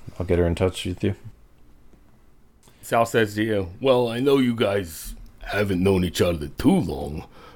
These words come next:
Speaker 2: but my condolences nonetheless."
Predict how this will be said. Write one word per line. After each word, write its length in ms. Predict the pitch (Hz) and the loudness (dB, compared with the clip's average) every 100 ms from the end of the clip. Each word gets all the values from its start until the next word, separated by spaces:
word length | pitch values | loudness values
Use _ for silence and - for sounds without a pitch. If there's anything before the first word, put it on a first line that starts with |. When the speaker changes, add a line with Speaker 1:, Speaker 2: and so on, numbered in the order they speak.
| - | -12
Speaker 2:
but 380 | 87 92 90 - - - - - - - - - | 0 4 4 2 -8 -20 -20 -20 -20 -20 -12 0
my 200 | 104 101 | 2 6
condolences 840 | 123 98 101 107 98 90 90 80 | 6 8 8 8 6 2 -2 -2
nonetheless." 880 | 92 87 76 78 85 - - - - | 0 0 -2 -2 -2 -4 -6 -8 -10